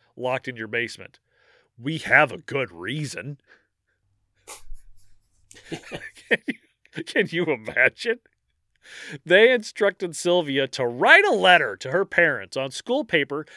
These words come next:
setting out her fifteen confessions of misconduct. Uh, just,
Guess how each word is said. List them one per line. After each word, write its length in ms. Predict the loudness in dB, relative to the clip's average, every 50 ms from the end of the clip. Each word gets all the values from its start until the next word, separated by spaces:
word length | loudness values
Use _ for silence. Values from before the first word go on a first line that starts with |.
| -20 -16
setting 420 | -4 2 4 4 4 4 2 0
out 180 | 0 0 0 0
her 140 | -2 -4 -4
fifteen 840 | -4 -6 _ 4 4 4 4 2 -4 _ -10 -8 -6 -4 -4 -6 -6
confessions 800 | -6 -6 -6 -6 -6 _ 2 2 2 2 0 -8 -10 -12 -12 -14
of 140 | -14 -14 -12
misconduct. 1120 | -10 -10 -10 -10 -10 -14 -12 -10 -8 -8 -6 -8 -10 -14 -18 -20 -20 -20 _ _ -20 -20 _ _ _ _ _ _ _ _ _ _ -20 -20 _ _ _ _ _
Uh, 360 | -8 -6 -6 -6 -6 -8 -10 -10
just, 220 | -8 -8 -8 -10